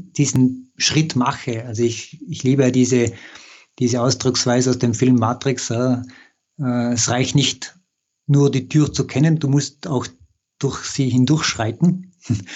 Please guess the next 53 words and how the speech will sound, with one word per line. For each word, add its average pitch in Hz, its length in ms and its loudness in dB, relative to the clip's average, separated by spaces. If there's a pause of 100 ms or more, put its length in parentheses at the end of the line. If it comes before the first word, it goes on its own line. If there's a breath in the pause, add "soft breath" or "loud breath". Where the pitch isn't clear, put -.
(400 loud breath)
Äh, 120 240 2
oder 120 200 2
du 120 120 2
musst 127 440 2
den 120 200 2
Weg, 131 340 2
den, 127 240 4
äh, 143 220 -2
nicht 127 180 0
nur 123 140 0
kennen, 143 240 2
sondern 120 140 0
du 120 100 2
musst 127 180 0
ihn 110 60 -2
auch 110 140 -2
beschreiten. 120 520 -2
Ich 123 100 -2
finde 123 280 0
de-, 117 260 0
den 113 180 0
Ausdruck 113 320 0
sehr 113 200 -2
gut. 127 240 0 (540 loud breath)
Das 110 200 -4
heißt, 117 400 -4
dazu 113 240 0
muss 127 220 4
ich 120 120 -2
einen 143 120 0
gewissen 120 420 0
Mut 135 420 2
und 135 160 0
ein 120 100 2
gewisses 117 920 0
Selbstbewusstsein 127 720 0
haben, 123 240 0
um 135 400 -2
eben 127 380 0
Wege 131 240 2
zu 143 160 0
gehen. 151 200 2
Das 104 140 -6
geht 120 160 -2
jetzt 113 160 -4
aber 113 140 -4
nicht 131 100 0
nur 131 100 4
im 123 100 6
Extremsport 123 600 -2
so, 139 140 -2
sondern 123 240 2
auch 113 200 -4